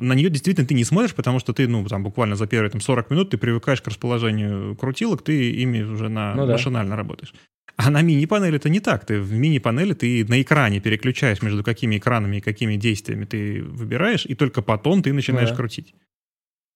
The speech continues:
Speaker 1: То есть, э,
Speaker 2: Ну, э, давай, э, здесь, так как у тебя все равно ты это переключаешь кнопками,
Speaker 1: Мгм.
Speaker 2: у тебя все равно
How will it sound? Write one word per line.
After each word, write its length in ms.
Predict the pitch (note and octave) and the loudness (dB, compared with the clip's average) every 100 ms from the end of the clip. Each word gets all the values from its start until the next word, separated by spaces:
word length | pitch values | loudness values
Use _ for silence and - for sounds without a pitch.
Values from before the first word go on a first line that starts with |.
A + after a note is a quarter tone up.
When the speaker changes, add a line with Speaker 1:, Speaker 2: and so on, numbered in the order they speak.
| - | 0
Speaker 1:
То 80 | B2+ | 0
есть, 200 | G#2+ - | 0 -2
э, 80 | A2 - - - | -6 -8 -8 2
Speaker 2:
Ну, 240 | G3+ F#3 | 2 4
э, 320 | D#3+ E3 D#3+ - - - | 2 4 2 -2 -20 -8
давай, 380 | C#3 D#3+ G3 - - - A2+ - - A2 | 0 4 4 2 -6 -16 -18 -18 -16 -2
э, 80 | D#3 | 0
здесь, 340 | B2+ E3 - _ | 2 2 0 _
так 140 | - C#3 | 2 2
как 80 | |
у 40 | C3+ | 2
тебя 120 | D#3 | 0
все 160 | D3+ D3 | 2 2
равно 180 | D3 | 2
ты 120 | B2+ A#2 | 0 -2
это 100 | A2+ | -4
переключаешь 420 | B2 C3 C3 A#2+ | -4 -2 -2 -2
кнопками, 540 | - A#3+ - A#2+ G#2 - _ - | -2 -2 -2 -4 -4 -10 _ -2
Speaker 1:
Мгм. 280 | B2+ C3+ D#3 | 0 2 0
Speaker 2:
у 40 | |
тебя 160 | B2+ D#3 | 0 0
все 120 | D#3 | 4
равно 300 | D#3+ G#3+ G#3 | 4 4 2